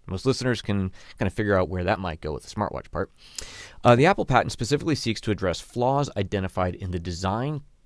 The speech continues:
of competitors, including the GoPro H D Hero two cameras, which it claims are susceptible to movement based on wind resistance that affects final image output. Now, that's fairly obvious if the camera moves, no matter what makes it move,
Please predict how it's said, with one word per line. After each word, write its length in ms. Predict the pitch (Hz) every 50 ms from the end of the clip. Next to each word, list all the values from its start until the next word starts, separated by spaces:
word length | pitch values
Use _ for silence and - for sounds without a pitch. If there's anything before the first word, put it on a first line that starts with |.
| _ - -
of 120 | 107 -
competitors, 580 | - 101 95 - 110 107 107 107 107 104 104 -
including 480 | - 101 87 - - 120 135 151 156 139
the 60 | 123
GoPro 400 | 120 113 110 - - 110 101 -
H 180 | 95 101 - -
D 120 | - 98 90
Hero 220 | 90 90 92 92
two 180 | - - 190 185
cameras, 460 | - - 139 127 123 120 117 - - - - - - - - -
which 160 | 139 135 -
it 80 | 180
claims 380 | - - 117 104 104 101 98 -
are 160 | - 104 101
susceptible 560 | - - 107 - - 107 - - 104 98 104
to 120 | 98 - 101
movement 640 | 95 92 95 101 98 110 104 101 98 - 98 90
based 300 | - 90 90 85 - -
on 180 | - 90 90 87
wind 160 | 107 139 156
resistance 560 | 139 123 - 107 101 - - 104 101 - - _
that 160 | - 101 107 104
affects 420 | - - 90 87 85 - - - - -
final 340 | - - - 90 87 85 -
image 260 | 87 87 87 82 95
output. 320 | 90 85 - - - - -
Now, 100 | - 90
that's 280 | 87 85 80 - - - _ _ _ - -
fairly 200 | 92 82 82 87
obvious 380 | 101 104 90 92 95 101 - 82
if 100 | - -
the 80 | 80
camera 460 | - _ - - 85 80 - - - -
moves, 380 | 92 98 92 87 92 104 110 -
no 60 | 90
matter 200 | 85 80 82 85
what 200 | 90 117 123 -
makes 200 | - 95 87 -
it 60 | 71 82
move, 240 | 95 107 143 143